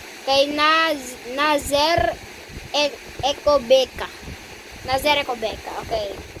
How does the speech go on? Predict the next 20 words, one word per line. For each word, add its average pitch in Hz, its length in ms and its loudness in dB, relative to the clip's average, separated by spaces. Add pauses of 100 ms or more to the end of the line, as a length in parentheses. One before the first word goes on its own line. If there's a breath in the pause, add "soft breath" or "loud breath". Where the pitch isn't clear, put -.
(120)
Yun 320 160 -2
lang, 320 240 0
guys, 269 300 4
dahil 254 180 2
sampo-sampo 277 800 -4
lang 240 240 -2
aking 240 240 -8
pag-shoutout 220 720 -6
itong 233 420 -6
<laughs> 254 60 -6
video 240 380 0
na 214 100 -2
to. 202 160 -8 (520)
Dito 294 260 2
ako 269 240 2
kumukuha 247 380 -4
ng 226 120 -4
mga 214 240 -4 (560)
comments 196 400 -6
yun. 92 180 -4